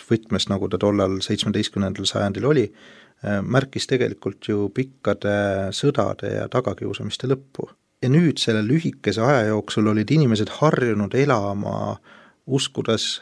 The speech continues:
vabalt, elades nii, nagu nemad, äh, tunnevad ja mõistavad kõige mõistlikuma olevat ning ühel hetkel saab see kõik otsa. Nii et, ähm, selline võib-olla natukene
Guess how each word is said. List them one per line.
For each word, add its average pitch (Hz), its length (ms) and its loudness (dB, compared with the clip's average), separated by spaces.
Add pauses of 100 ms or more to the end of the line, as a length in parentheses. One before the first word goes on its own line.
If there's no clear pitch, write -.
(140)
vabalt, 117 540 0
elades 110 500 0
nii, 117 200 0
nagu 98 340 -2 (640)
nemad, 113 320 2 (300)
äh, 98 220 2 (120)
tunnevad 107 460 2
ja 101 80 -4
mõistavad 107 480 0
kõige 101 240 -4
mõistlikuma 98 640 -2
olevat 123 460 2 (520)
ning 113 140 0
ühel 120 180 4
hetkel 110 380 0
saab - 220 -4
see 98 420 -4
kõik 110 220 0
otsa. - 420 -4 (960)
Nii 107 120 2
et, - 320 -4
ähm, 110 260 4
selline 127 380 4
võib-olla 117 320 4
natukene 110 580 0